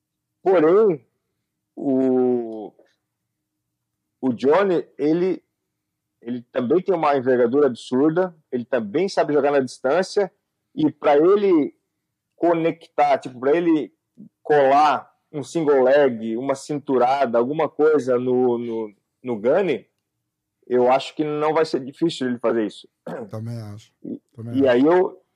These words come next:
Speaker 1: eu boto fé no grappling do Johnny. Se ele, se ele for usar isso, né? Mas talvez, porque ele é muito malandro, né, cara? Tipo, se ele não tiver força, digamos assim,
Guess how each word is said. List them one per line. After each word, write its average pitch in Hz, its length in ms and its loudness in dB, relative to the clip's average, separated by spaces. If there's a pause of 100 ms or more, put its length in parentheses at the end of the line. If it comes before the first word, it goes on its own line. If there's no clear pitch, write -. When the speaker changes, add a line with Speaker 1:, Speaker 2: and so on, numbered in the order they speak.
Speaker 1:
eu 127 100 -2
boto 131 320 0
fé 143 320 2
no 185 140 -2
grappling 208 440 2
do 226 140 -2
Johnny. 190 360 2
Se - 300 -8
ele, 202 260 2 (260)
se - 160 -6
ele 165 80 0
for 202 180 -2
usar 208 280 2
isso, 196 300 -2
né? 147 180 2
Mas 110 220 -8
talvez, 135 580 0 (720)
porque 143 200 -2
ele 151 240 2
é - 20 4
muito 165 240 0 (160)
malandro, 131 540 2
né, 120 80 -4
cara? 101 320 -2
Tipo, 98 420 -10 (640)
se - 180 -4
ele 196 320 0
não 160 240 -2
tiver 175 240 -2
força, - 480 -2
digamos 113 300 -6
assim, 107 400 -10